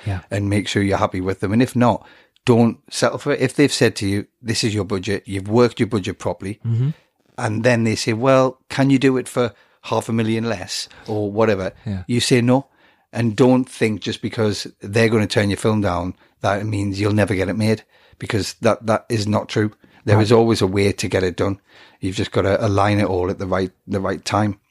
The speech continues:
Speaker 2: And sometimes it takes a long time, like Mara, really ten years
Speaker 1: Mm.
Speaker 2: in, in entirety.
Speaker 1: Yeah.
Speaker 2: So projects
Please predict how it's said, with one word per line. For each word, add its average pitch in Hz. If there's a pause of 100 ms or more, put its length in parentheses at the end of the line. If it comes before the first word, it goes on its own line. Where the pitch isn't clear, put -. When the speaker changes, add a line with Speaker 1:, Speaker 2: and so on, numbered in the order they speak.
(120)
Speaker 2:
And 98
sometimes 107
it 92
takes 104
a 101
long 95
time, 104
like 92
Mara, 98 (360)
really 107 (120)
ten 117
years 113
Speaker 1:
Mm. 127
Speaker 2:
in, 98
in 101
entirety. 104 (360)
Speaker 1:
Yeah. 95 (160)
Speaker 2:
So 98 (180)
projects 110